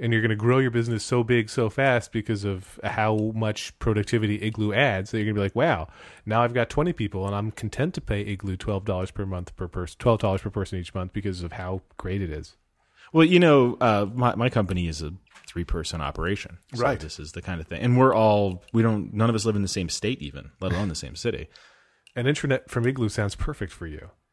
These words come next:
Speaker 2: It actually kinda does.
Speaker 1: And I can do the math on this.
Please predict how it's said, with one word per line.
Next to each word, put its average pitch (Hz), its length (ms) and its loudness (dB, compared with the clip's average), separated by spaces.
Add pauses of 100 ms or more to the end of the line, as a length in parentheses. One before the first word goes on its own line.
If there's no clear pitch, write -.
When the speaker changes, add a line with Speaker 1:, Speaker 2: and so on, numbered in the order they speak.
(320)
Speaker 2:
It 87 100 -8
actually 131 360 -8
kinda 143 220 -6
does. 214 360 -12
Speaker 1:
And 135 100 2
I 156 80 4
can 175 140 -4
do 180 100 -2
the 147 80 -2
math 175 340 0
on 92 180 -2
this. 90 260 -6